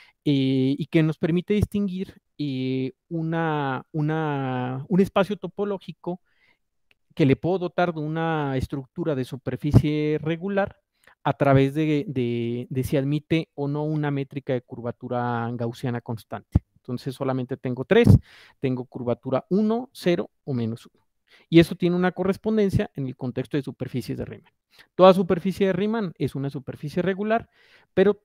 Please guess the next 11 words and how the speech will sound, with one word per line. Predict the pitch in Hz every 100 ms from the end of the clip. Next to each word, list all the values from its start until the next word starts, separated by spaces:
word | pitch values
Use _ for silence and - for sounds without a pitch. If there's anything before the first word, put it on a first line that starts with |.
| _ _ -
eh, | 156 131 123 127
como | 131 139
dije, | 160 190
tiene | 156 143
algunas | 135 147
propiedades | - 147 131 139
que | -
me | 131
permiten | - 117 120 127
entenderlas, | 120 120 113 117 113 - - -
eh, | 143 113 104